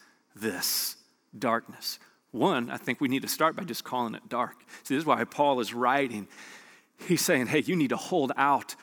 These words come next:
the word of life. If you want your life to change, if you want your behaviors to change, don't start with you. Let God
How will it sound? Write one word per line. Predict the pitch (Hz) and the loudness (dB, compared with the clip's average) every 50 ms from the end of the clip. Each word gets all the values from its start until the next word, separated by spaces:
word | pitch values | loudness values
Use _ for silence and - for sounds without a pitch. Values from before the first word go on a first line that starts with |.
| - _ - | -20 _ -4
the | 131 107 | -2 0
word | 123 131 120 113 | 2 2 2 2
of | 98 98 107 | -2 -2 2
life. | 120 123 131 127 127 120 - 123 | 4 4 4 4 2 0 -2 -6
If | 110 - 151 | -8 -4 -4
you | 165 170 | -4 0
want | 143 151 147 147 | 0 0 0 2
your | 147 143 135 | 2 2 2
life | 131 135 135 127 131 | 4 2 2 0 -2
to | - - | -6 -8
change, | - - - 151 135 131 123 | -6 -4 -2 0 0 0 -2
if | 127 - - | -4 -4 -2
you | 180 160 | 0 0
want | 165 160 - 147 | 0 0 0 0
your | 139 135 | 0 0
behaviors | 110 120 107 - - 139 143 147 135 135 131 127 - - | 2 0 -2 0 2 4 4 4 4 4 0 -2 -2 -4
to | 139 131 | -4 -4
change, | - - 143 135 131 120 101 110 | -2 0 0 0 0 -2 -2 -2
don't | 131 160 208 - | -2 -2 0 -2
start | - - 175 160 175 170 | -2 0 2 2 2 2
with | 135 - 202 - - | 0 -4 -6 0 4
you. | 147 156 143 139 - - - - - - - | 6 6 6 4 2 -2 -10 -14 -14 -2 2
Let | 156 180 - - - | 2 2 2 0 -2
God | - - 165 165 160 147 135 127 | 2 4 4 6 4 4 2 -2